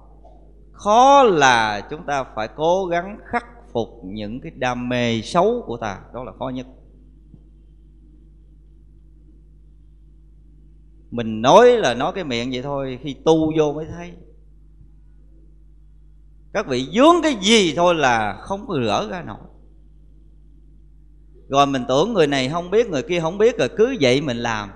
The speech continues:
Nhưng đã nói rồi, mình là diễn viên, nó không có mất. Do đó có khi chúng ta lừa được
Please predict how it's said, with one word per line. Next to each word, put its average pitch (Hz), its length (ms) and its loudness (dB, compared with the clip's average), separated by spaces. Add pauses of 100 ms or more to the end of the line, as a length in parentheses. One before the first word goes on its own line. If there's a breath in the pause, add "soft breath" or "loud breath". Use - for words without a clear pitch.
(380)
Nhưng 190 240 -8
đã 160 120 0
nói 220 200 0
rồi, 156 380 0
mình 147 200 -2
là 151 120 -2
diễn 170 260 -6
viên, 233 280 0 (320)
nó 233 80 -4
không 240 100 -2
có 269 80 -2
mất. 320 180 6 (2250)
Do 208 140 2
đó 226 160 8
có 254 140 2
khi 202 320 4
chúng 240 100 -4
ta 196 120 4
lừa 143 400 4
được 131 200 -2